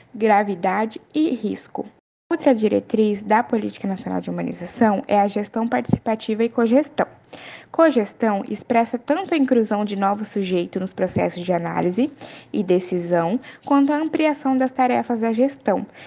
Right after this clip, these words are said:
que se transformam também em espaços de realização de análise dos contextos, da política em geral e da saúde em particular, em lugar de formulação e de pactuação de tarefas e de aprendizado coletivo.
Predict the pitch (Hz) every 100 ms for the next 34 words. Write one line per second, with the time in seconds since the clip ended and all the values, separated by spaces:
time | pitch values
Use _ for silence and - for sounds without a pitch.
0 | - - 208 190 180 180 - 214 240 220
1 | 190 185 196 190 - 190 - 208 202 214
2 | 196 196 214 254 269 247 233 - 202 208
3 | 240 226 202 214 208 208 226 - 247 277
4 | 196 - - - - - - - - 190
5 | 208 185 220 - 247 214 196 190 190 -
6 | 262 247 247 - 262 233 240 240 226 220
7 | - 269 247 - - - - - - 208
8 | 185 190 196 208 208 - 277 302 285 247
9 | - 233 226 254 240 220 240 - 254 277
10 | 285 285 269 - 240 226 226 240 220 190
11 | 196 240 254 - - - - 214 226 214
12 | 226 220 220 220 196 196 - - 277 294
13 | - - -